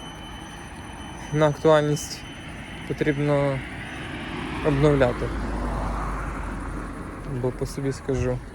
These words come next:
всі уявлення, які я собі сформував місяць тому, я вже відчуваю,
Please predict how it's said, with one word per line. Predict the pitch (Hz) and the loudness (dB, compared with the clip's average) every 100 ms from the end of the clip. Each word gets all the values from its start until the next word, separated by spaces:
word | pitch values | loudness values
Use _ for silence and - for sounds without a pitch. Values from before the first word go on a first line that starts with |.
| - - - - - - - - - - - | -2 -2 -2 -8 -10 -10 -14 -14 -14 -12 -12
всі | - - 131 131 - | -10 -6 -2 -2 0
уявлення, | 135 135 131 127 123 127 | 2 6 6 4 2 0
які | 131 - 135 127 - - - - - | -2 -4 -6 -6 -8 -12 -16 -14 -10
я | 135 | -6
собі | 139 127 | -4 -4
сформував | 127 - 135 131 131 127 123 127 - - - - - - - - - - | -4 -2 0 2 2 2 0 -4 -14 -16 -16 -16 -18 -18 -16 -16 -16 -6
місяць | 156 151 - - - | -2 0 -2 -6 -4
тому, | 139 127 131 139 - - - - - - - - - - - - | -2 0 -2 -6 -12 -18 -16 -16 -18 -18 -18 -18 -18 -18 -20 -8
я | 135 | -4
вже | 123 120 | -2 -2
відчуваю, | 117 - 127 135 131 | -6 -6 -4 -2 -2